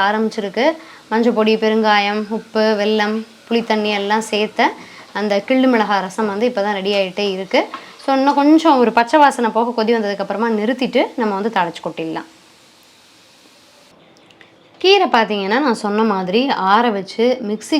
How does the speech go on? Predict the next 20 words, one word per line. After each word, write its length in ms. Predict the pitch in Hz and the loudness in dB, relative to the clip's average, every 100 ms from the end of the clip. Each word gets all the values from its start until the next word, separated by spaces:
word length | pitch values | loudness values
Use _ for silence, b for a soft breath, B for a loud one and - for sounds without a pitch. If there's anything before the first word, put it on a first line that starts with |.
| 208 | 0
ஜார்ல 420 | 202 214 247 247 185 | 2 4 4 0 -2
போட்டு 300 | 185 180 214 233 202 | -6 -2 0 0 0
ரெண்டு 160 | 196 185 | -4 -4
whipper-ல, 440 | 196 185 - 240 226 | -4 -2 0 2 2
அ, 560 | 320 254 - 180 180 175 | 2 -2 -4 -4 -4 -4
சுத்தி 220 | 190 202 196 | -6 -2 0
எடுத்தாச்சு. 440 | 180 180 170 294 - B B B _ - | 0 -6 -4 -6 -6 B B B _ 2
பேஸ்ட் 460 | 302 392 403 - 320 | 4 4 0 0 2
மாதிரி 180 | 254 254 254 | 4 2 2
கொழ 140 | 220 233 | 2 4
கொழன்னு 300 | 240 226 233 | 2 2 2
இல்லாம 260 | 202 190 233 240 | 0 -2 -2 -2
whipper-ல 320 | - 294 277 202 | 0 2 2 -2
போட்டிங்கன்னா 360 | 190 190 247 220 | -4 -4 -2 -2
கரெக்டா 260 | 180 175 170 | -2 -4 -4
இருக்கும். 220 | 156 156 B B B | -6 -16 B B B
இப்போ 140 | - | -2
உங்களுக்கு 240 | 233 226 220 | 0 2 2
பார்த்தீங்கன்னா, 380 | 226 226 220 277 285 | 0 0 0 -2 0
கீரை 260 | 294 294 | 0 4